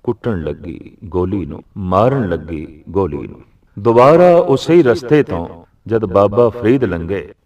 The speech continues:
ਤਾਂ ਉਸ ਦੀ ਕਬਰ, ਕੁੱਤਿਆਂ ਨੇ ਕਬਰ ਨੂੰ ਪੁੱਟ ਕੇ ਉਹਦਾ ਸਿਰ ਬਾਹਰ ਕੱਢਿਆ ਹੋਇਆ ਸੀ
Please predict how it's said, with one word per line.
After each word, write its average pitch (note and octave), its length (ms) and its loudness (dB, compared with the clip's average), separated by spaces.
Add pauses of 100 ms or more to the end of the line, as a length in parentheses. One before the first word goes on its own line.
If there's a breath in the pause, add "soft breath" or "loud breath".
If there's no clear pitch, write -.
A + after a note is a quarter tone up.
(180)
ਤਾਂ G#2+ 100 -6
ਉਸ A2 240 -8
ਦੀ G#2+ 160 -4 (140)
ਕਬਰ, G#2+ 400 -2 (500)
ਕੁੱਤਿਆਂ A#2+ 420 -2
ਨੇ D2+ 200 -10 (260)
ਕਬਰ A#2+ 280 2
ਨੂੰ G2+ 220 -4
ਪੁੱਟ A2 300 -6
ਕੇ D2+ 200 -10 (260)
ਉਹਦਾ F2+ 560 -6 (180)
ਸਿਰ A#2+ 320 -6
ਬਾਹਰ F#2+ 300 -2
ਕੱਢਿਆ D2 360 -10
ਹੋਇਆ C#2+ 240 -16
ਸੀ - 160 -20